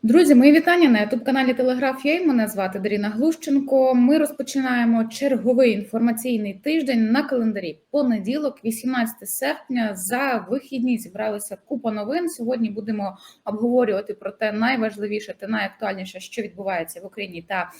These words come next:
е, світі. Як бачите, до нашої розмови доєднався наш сьогоднішній гість, керівник Центру громадської аналітики «Вежа»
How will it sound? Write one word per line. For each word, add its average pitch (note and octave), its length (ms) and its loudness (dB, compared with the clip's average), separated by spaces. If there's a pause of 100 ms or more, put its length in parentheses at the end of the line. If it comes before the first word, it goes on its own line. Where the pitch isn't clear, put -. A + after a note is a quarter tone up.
(260)
е, F3 140 0
світі. B3+ 480 0
Як F#3+ 180 -2
бачите, A3 360 0
до F#3+ 160 -4
нашої A3+ 320 0
розмови G3+ 440 0
доєднався G3 480 -6
наш F#3+ 160 -12
сьогоднішній F#3+ 520 -12
гість, B3+ 340 -4
керівник G#3+ 300 -2
Центру F3 380 -8
громадської F#3 520 -8
аналітики - 400 -12
«Вежа» C4 380 2